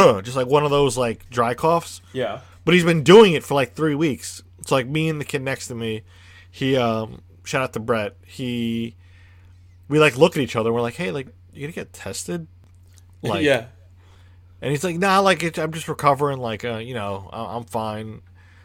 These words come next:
Speaker 1: And then one, one afternoon, he, like, was drinking something,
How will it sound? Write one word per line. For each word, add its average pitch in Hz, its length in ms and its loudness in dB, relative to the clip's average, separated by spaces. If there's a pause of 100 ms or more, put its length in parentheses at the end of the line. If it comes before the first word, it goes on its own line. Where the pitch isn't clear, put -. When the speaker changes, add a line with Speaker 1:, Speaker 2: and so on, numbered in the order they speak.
(260)
Speaker 1:
And 135 240 -4
then 147 640 0 (300)
one, 160 360 0
one 160 180 2
afternoon, 143 720 -2
he, - 200 -4
like, 135 240 0
was 117 160 -4
drinking 123 400 -6
something, 180 500 -6